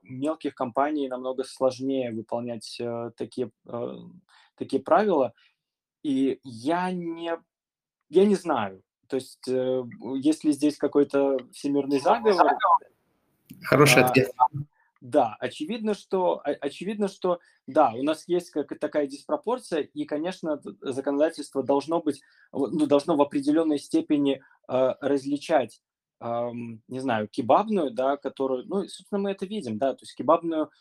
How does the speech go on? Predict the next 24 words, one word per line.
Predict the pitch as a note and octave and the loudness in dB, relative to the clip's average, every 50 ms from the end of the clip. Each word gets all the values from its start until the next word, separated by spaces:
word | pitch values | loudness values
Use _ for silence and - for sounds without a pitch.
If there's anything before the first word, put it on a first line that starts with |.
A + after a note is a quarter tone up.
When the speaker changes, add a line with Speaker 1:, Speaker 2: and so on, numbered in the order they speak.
| _ _ _ | _ _ _
Speaker 1:
которая, | - C#3+ C3+ - D3+ D3+ D#3 D3+ D3+ D3 D3 D3 C#3+ C3+ C3 - - - | -8 -8 -4 -2 -2 -2 0 0 0 2 0 0 -2 -4 -8 -12 -14 -10
о, | A2+ B2 B2+ B2 A#2 F#2 | -8 -8 -8 -8 -8 -8
направила | A#2+ C#3 - - D#3 D#3 D3+ D3 C#3+ | -8 -6 -2 2 2 2 2 0 -2
камеру | C#3+ - D3 D3 D3+ D3+ D3 C3+ C3+ C3+ | -2 -2 -4 -4 -2 -2 -2 -2 -2 -4
слишком | C3+ - C#3+ C3+ - - C#3+ C3+ C3+ C3+ C3+ B2 - | -6 -8 -12 -12 -8 -6 -6 -4 -4 -4 -4 -6 -8
с | B2 | -12
широким | - - D3 C#3 C#3+ C#3 C#3 - C#3 C#3 | -10 -4 -2 0 0 -2 -2 -4 -6 -4
углом | C#3 B2+ B2+ C3 C#3 C#3+ C#3+ C#3+ C3+ | -2 -2 0 2 2 2 2 0 -2
на | C3 C3 C3 | -4 -4 -4
улицу, | C3 - - D4 D3 - C#3+ C3+ - - - C3+ C3 B2+ B2+ B2 _ _ _ _ _ _ _ - | -4 -4 -4 -4 -2 -2 -2 -4 -6 -8 -8 -6 -6 -6 -6 -10 _ _ _ _ _ _ _ -12
э, | - | -6
в, | A#2+ A#2+ A#2+ B2 B2 B2 A#2+ A2 G#2 G#2+ B2 B2 B2 A#2+ A#2 | -4 -2 -2 0 -2 -4 -6 -8 -10 -6 -4 -2 -2 -4 -6
мне | - - - A2+ B2 | -10 -16 -14 -14 -10
кажется, | - D3 C#3+ - - - | -8 -8 -8 -8 -10 -12
это | - - G#2+ | -10 -10 -12
в | G#2+ | -10
Вене | G2+ A2+ A#2+ A#2+ A#2+ A#2 | -6 -6 -6 -6 -6 -10
было, | G#2+ G2 G#2 G#2 G#2 G#2 G#2 _ - _ _ _ _ - G2+ G#2 G#2 - | -10 -8 -8 -6 -6 -6 -8 _ -20 _ _ _ _ -20 -20 -20 -18 -10
ам, | B2 A2+ A#2 A#2 A#2 A#2 A#2 A#2 A#2 G#2+ - _ _ _ _ _ _ _ _ - | -6 -4 -2 -2 -2 -2 -4 -4 -8 -10 -12 _ _ _ _ _ _ _ _ -12
оштрафовали | - C3 - - C#3+ C3+ - D3 C#3+ D3 C#3+ C#3+ | -12 -12 -8 -6 -6 0 2 4 4 6 4 4
на | C#3+ D3 | 2 0
две | C#3+ C#3 F#3+ B3 | -2 -2 -2 -4
тысячи | B3+ - G#3 F#3+ - D3+ C#3 - - | -4 -4 -6 -8 -8 -10 -10 -8 -8
евро. | C3+ B2 A#2 A2+ G#2 G2 F#2 F#2+ G2+ G2+ | -6 -4 -2 -2 -2 -2 -4 -8 -18 -18